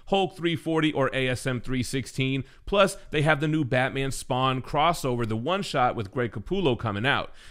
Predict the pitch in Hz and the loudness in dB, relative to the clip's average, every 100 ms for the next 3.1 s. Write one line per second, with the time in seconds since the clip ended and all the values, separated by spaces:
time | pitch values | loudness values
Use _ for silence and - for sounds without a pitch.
0 | - - 190 180 - 147 175 180 - 151 | -10 0 4 2 0 -4 -2 -2 -4 0
1 | 143 151 135 - 143 147 110 107 107 110 | 0 0 -2 0 0 2 0 0 0 -2
2 | 98 104 104 156 170 160 156 - 127 127 | -2 -6 -4 -2 -2 -2 -2 2 2 4
3 | 127 | 2